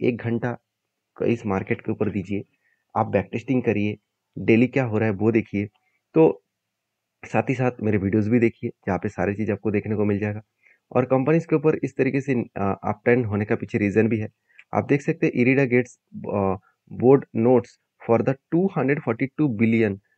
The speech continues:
अ, जो इंडियन रुपीज है, वो यहाँ पे बोरिंग्स कंपनी उठाने वाले हैं। मतलब अच्छा खासा कंपनी फाइनेंशियल ईयर ट्वेंटी ट्वेंटी फ़ोर में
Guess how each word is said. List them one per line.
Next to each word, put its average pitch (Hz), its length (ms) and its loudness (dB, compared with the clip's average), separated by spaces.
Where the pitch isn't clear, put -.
अ, 104 300 2
जो 107 260 -2
इंडियन 120 280 2
रुपीज 113 300 0
है, 87 80 -4
वो 139 260 2
यहाँ 107 120 -2
पे 135 100 -2
बोरिंग्स 101 500 2
कंपनी 113 280 -2
उठाने 95 320 -2
वाले 85 200 -4
हैं। 85 60 -8
मतलब 104 260 -4
अच्छा - 300 -8
खासा 127 220 -4
कंपनी 110 340 -4
फाइनेंशियल 110 500 -4
ईयर 110 160 -2
ट्वेंटी 107 220 -2
ट्वेंटी 110 260 -4
फ़ोर 117 260 -2
में 110 160 -2